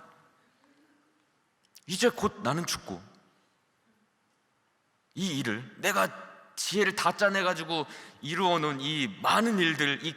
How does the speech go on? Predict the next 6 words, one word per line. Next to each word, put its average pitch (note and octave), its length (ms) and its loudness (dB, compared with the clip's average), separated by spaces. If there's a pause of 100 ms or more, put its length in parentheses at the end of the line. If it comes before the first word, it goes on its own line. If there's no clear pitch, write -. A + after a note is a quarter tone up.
과업을 E3+ 560 2 (360)
다른, G#3+ 460 0
다음 A3 320 2
사람에게 G3 460 -2
넘겨줘야 D3+ 540 0
되는데, G2 400 -6